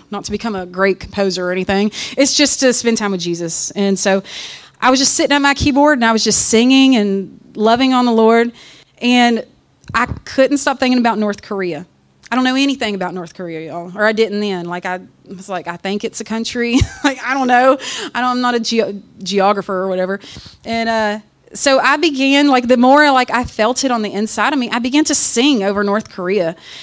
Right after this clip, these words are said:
And this went on for, like, days upon days. And then, like, weeks are going by. I'm, like, singing over North Korea every day. I'd go to my keyboard just 'cause I would declare, I would sing, "Lord, send your freedom to North Korea." And I would just sit there and I would weep. And I didn't know why. And Johnny would be coming home and I'm singing about North Korea. And he's probably thinking, like, "What?"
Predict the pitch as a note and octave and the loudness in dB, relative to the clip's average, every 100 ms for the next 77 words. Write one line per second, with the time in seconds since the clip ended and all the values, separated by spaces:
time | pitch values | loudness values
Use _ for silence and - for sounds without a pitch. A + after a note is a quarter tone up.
0 | - - A#3+ B3 C#4+ - E4 D#4+ D#4 E4+ | -16 -4 0 2 2 2 2 6 6 6
1 | E4 C4+ G#3+ F#3 F3 G#3+ C4+ C4+ A3 F#3+ | 2 2 2 2 0 2 0 -4 -4 -4
2 | F3 G3+ D4+ B3 A3+ A#3+ G#3+ G3+ C#3+ F3 | -2 0 0 0 0 2 2 2 -2 -6
3 | G3 - C4+ D4+ D4+ D4+ F#4 D4 A#3+ - | -6 -4 0 2 4 2 2 2 2 -2
4 | G3 G#3+ A#3 A#3+ A#3+ B3+ - C4+ C#4+ G3 | 0 0 2 2 0 -2 -2 0 0 0
5 | A3+ C#4 C#4 C#4 A3+ A3 A3 A#3 B3 B3 | 0 0 2 2 2 2 2 4 2 0
6 | - A#3+ G#3+ F#3+ B3+ - A#3 A3 A3 G3+ | -4 -2 -2 -4 -8 -4 0 2 2 -2
7 | G#3 A#3+ G#3 G#3+ - B3 - - A3+ G3 | -2 -2 0 -2 -8 -20 -12 -6 -4 -6
8 | - - A#3+ C4+ B3+ - B3+ G#3+ - A#3 | -12 -4 2 4 2 -2 -2 -2 -2 2
9 | B3 A#3+ A3+ G#3+ G#3 - G#3 G3+ F3+ G#3 | 2 0 -2 -4 -4 -4 0 2 2 2
10 | A#3+ A3+ - D#4 D#4 D#4+ C4+ G#3+ D4 A3 | 0 -2 -2 -2 -2 -2 -4 -4 -6 -6
11 | - G3 G#3 A#3 B3+ B3+ A3+ A3 A3 F3+ | -10 -6 -2 0 2 4 4 4 2 2
12 | - - - A#3 G3+ C4 C#4+ C4+ B3 B3+ | -2 -14 -10 -4 2 4 4 2 0 -2
13 | A#3+ A#3 A3+ A3 - B3+ A#3+ G3+ A3+ A3 | 2 2 2 0 -2 0 2 2 0 -2
14 | - A3 A3 G3+ A3+ A#3+ A3 A3 G3+ E3 | -2 2 4 2 0 0 0 0 -4 -6
15 | E3 F#3 F4 | -10 -8 -8